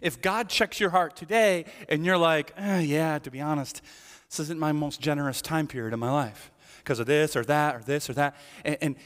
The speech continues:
and instead, w-, w-, what you need to understand is the solution, the medicine,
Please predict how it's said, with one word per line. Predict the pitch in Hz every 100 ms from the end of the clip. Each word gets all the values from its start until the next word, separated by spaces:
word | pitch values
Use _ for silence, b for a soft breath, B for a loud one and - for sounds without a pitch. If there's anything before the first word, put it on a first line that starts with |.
| B
and | - 156 - 180
instead, | 156 - 220
w-, | 143 156
w-, | 143 147 -
what | 180 190
you | 208
need | 208 175
to |
understand | 156 143 - - 190 190 160 117 B B -
is | 143
the | 143
solution, | - - 143 147 214 - 156
the | 135
medicine, | 127 156 196 208 - 139 113